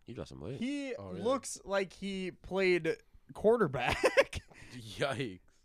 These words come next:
Speaker 2: Like, he dropped so much weight. He's in great shape. Anyway,
Speaker 3: Well,
Speaker 2: good for
Speaker 3: linemen
Speaker 2: him.
Speaker 3: have to, like, consume a lot to keep up their
Speaker 2: Well, yeah, that's the
Speaker 3: physique.
Speaker 2: thing. Linemen have to stay that big, but it, it ju-, it's an amazing transformation.
Speaker 1: Yeah.
Speaker 2: Anyway, sorry.
Speaker 1: No, it's all good. No,
Speaker 2: <laughs>
Speaker 1: point, point being, if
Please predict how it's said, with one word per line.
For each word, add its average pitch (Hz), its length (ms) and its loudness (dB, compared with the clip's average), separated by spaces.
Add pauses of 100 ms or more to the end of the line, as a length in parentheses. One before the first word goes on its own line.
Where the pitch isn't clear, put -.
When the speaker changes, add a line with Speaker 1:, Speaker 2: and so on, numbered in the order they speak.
(120)
Speaker 2:
Like, 254 440 2
he 254 300 -2
dropped 226 400 0
so 254 320 2
much 240 240 0
weight. 247 320 0
He's 214 220 -4
in 214 100 -4
great 185 320 -2
shape. 151 360 -4
Anyway, 139 220 2
Speaker 3:
Well, 160 220 0
Speaker 2:
good 170 140 2
for 151 160 0
Speaker 3:
linemen 143 220 0
Speaker 2:
him. 110 60 0
Speaker 3:
have 117 160 -2
to, 101 60 -8 (200)
like, 76 180 -18 (360)
consume 98 600 -8
a 82 100 -10
lot 87 400 -6
to 85 80 -20
keep 87 280 -16
up 80 140 -18 (140)
their - 100 -20
Speaker 2:
Well, 233 200 0
yeah, 220 200 0
that's 185 220 -4
the 135 60 -4
Speaker 3:
physique. 170 120 -6
Speaker 2:
thing. 143 140 -2
Linemen 143 320 -2
have 139 240 -4
to 127 80 -10
stay 127 160 -6
that 110 200 -8
big, 117 200 -4
but 117 140 -2
it, 139 140 -2
it 139 200 0
ju-, 123 220 -6
it's 107 280 -10 (180)
an 120 80 -6
amazing 117 380 -6
transformation. 104 560 -12
Speaker 1:
Yeah. 113 60 -8 (100)
Speaker 2:
Anyway, 85 160 -12
sorry. 98 340 -12 (160)
Speaker 1:
No, 147 200 6
it's 135 100 0
all 120 120 8
good. 90 220 0
No, 107 200 4
Speaker 2:
<laughs> - 80 -4
Speaker 1:
point, 151 320 6
point 151 280 2
being, 110 200 4
if 98 80 -2